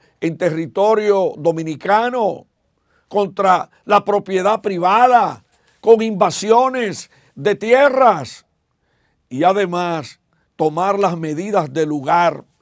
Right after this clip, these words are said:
en este país para que nadie, eh, ningún agrimensor, ni la propia jurisdicción inmobiliaria legalicen terrenos,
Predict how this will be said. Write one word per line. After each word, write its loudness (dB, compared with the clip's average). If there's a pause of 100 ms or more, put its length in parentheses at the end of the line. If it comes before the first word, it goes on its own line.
en -10
este -8
país -6 (640)
para 0
que -6
nadie, -2 (880)
eh, -6
ningún -4
agrimensor, 2 (560)
ni -8 (640)
la -2
propia 0
jurisdicción -4
inmobiliaria -2 (760)
legalicen -4 (580)
terrenos, -4